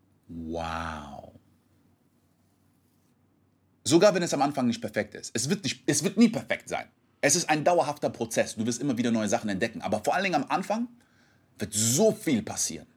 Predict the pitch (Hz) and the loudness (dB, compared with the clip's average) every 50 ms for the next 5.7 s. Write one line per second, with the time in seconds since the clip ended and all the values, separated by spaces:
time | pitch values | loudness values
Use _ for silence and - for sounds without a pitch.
0 | _ _ _ _ _ _ _ _ _ _ _ _ _ _ _ _ _ _ _ _ | _ _ _ _ _ _ _ _ _ _ _ _ _ _ _ _ _ _ _ _
1 | _ _ - 247 247 214 180 170 226 226 208 240 220 214 208 208 196 165 196 208 | _ _ 2 2 4 4 6 6 6 6 8 6 6 4 2 2 0 0 2 2
2 | 196 202 180 202 185 202 - - 190 - - 190 202 - 165 147 156 147 160 175 | 2 2 2 2 2 2 0 0 0 0 2 0 0 2 2 2 2 4 4 4
3 | 196 185 180 165 165 170 180 175 - 156 151 185 190 185 147 143 156 120 143 170 | 4 4 2 2 2 0 -2 -2 -2 -2 0 0 2 4 4 2 2 2 0 0
4 | 180 202 190 - - 185 196 - 170 175 - 151 143 - 165 165 175 185 170 175 | 2 0 0 0 -2 -2 0 0 -2 -2 -2 -4 -2 -2 0 0 2 2 0 0
5 | 151 185 180 214 196 143 143 147 156 202 277 285 - - | 0 0 0 0 0 0 -2 -4 -2 -2 0 0 0 -2